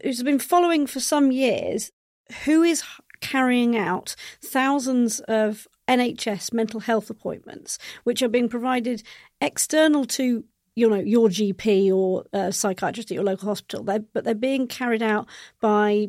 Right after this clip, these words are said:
providers, private providers, on behalf of the N H S, paid for by the N H S.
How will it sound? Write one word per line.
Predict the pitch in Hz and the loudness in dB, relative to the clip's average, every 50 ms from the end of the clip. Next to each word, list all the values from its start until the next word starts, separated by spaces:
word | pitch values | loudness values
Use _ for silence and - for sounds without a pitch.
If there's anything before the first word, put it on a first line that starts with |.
| - - _ _ _ _ | -6 -12 _ _ _ _
providers, | - 233 214 226 240 247 240 226 214 - - - 214 | 0 0 2 4 4 4 4 2 2 0 -4 -6 -8
private | - - 254 240 247 196 - - | -4 0 0 2 2 0 -2 -6
providers, | - 196 196 180 185 185 208 - | -6 -4 -4 -4 -4 -4 -4 -2
on | - 233 220 214 | 2 2 2 2
behalf | 214 175 202 208 196 - | 2 0 -2 -4 -6 -6
of | 214 190 | -8 -8
the | 190 | -8
N | 196 - | -8 -8
H | - - - | -10 -12 -14
S, | 180 - | -16 -14
paid | - - 240 226 208 - | -6 -2 -2 -2 -2 -4
for | - 185 - | -8 -12 -10
by | - - | -10 -12
the | - - | -12 -12
N | - - | -14 -16
H | - - - - | -16 -14 -16 -16
S. | - 180 - - | -14 -16 -18 -20